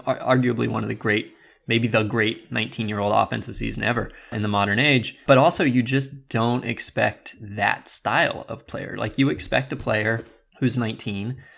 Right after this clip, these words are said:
to have the advantage of athleticism and speed and, you know, kind of, uh, a,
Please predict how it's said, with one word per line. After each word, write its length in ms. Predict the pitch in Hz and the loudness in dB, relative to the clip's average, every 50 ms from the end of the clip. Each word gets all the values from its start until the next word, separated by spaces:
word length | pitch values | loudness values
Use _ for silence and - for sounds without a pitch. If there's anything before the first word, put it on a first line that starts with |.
| - _ | -18 _
to 100 | - 117 | -6 0
have 200 | 104 110 107 104 | 2 2 2 4
the 120 | 110 113 113 | 4 2 2
advantage 520 | 107 101 104 98 98 98 110 113 113 120 | 2 0 -2 -4 -4 -4 -4 -4 -4 -4
of 340 | 107 104 101 107 120 - - _ _ _ _ _ _ _ _ - | -4 -4 -4 -4 -8 -12 -18 _ _ _ _ _ _ _ _ -2
athleticism 800 | - 107 - - 104 104 98 101 98 - 101 98 110 113 123 131 139 - | -2 -2 -2 -2 -2 -2 -2 -2 -4 -6 -6 -6 -4 -4 -4 -4 -6 -6
and 240 | - - 120 117 117 | -6 -6 -4 -2 -2
speed 640 | - - - - - 104 101 101 - 127 143 135 - - - _ _ - | -2 -2 -4 -4 -6 -8 -4 -2 -2 -2 -2 -2 -6 -14 -20 _ _ -4
and, 800 | 110 101 95 98 98 98 98 98 113 117 - 123 110 110 110 127 | -2 -2 -2 -2 -2 -4 -6 -6 -8 -10 -10 -10 -10 -8 -8 -6
you 120 | 143 117 110 | -4 -4 -4
know, 140 | 113 107 127 | -4 -6 -8
kind 260 | - - - 101 104 | -8 -6 -6 -4 -4
of, 260 | 101 101 - - - | -6 -8 -10 -12 -8
uh, 260 | 110 107 101 101 98 98 131 - | -4 -2 0 -2 -2 -2 -6 -8
a, 240 | - 117 113 110 | -6 -6 -6 -6